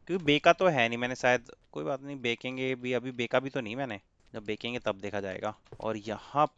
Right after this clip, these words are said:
पर भी मैं, अरे यार, लग जा, यार ये कंक्रीट, अ, ये क्या नाम है इसका, मेटल तो लग नहीं रहा यार ऊपर। चलो कोई बात नहीं, इसको रखते हैं साइड में, क्योंकि इसके लिए बहुत ही सटीक वो चाहिए होता है, यानी एकदम सीधा रखना पड़ता है,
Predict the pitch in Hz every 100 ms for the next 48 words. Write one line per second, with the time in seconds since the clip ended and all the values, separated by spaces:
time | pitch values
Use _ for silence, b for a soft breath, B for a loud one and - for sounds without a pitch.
0 | - 147 143 113 113 135 143 123 110 110
1 | 110 _ 117 110 104 107 107 104 104 117
2 | 127 135 - _ - 143 151 - 135 127
3 | 120 - 127 139 147 143 117 113 107 -
4 | 104 101 101 104 - 107 107 117 - 151
5 | 147 131 101 95 104 113 123 127 123 -
6 | 120 - - - - 170 170 117 110 107
7 | 120 - 117 104 - 135 - 95 107 120
8 | - _ _ 113 104 120 117 - - -
9 | 147 135 127 123 135 117 110 117 - 120
10 | 113 127 - 107 _ - 151 151 - 131
11 | 120 127 110 104 101 - 101 _ _ 120
12 | 131 127 135 139 127 123 120 107 92 -
13 | 101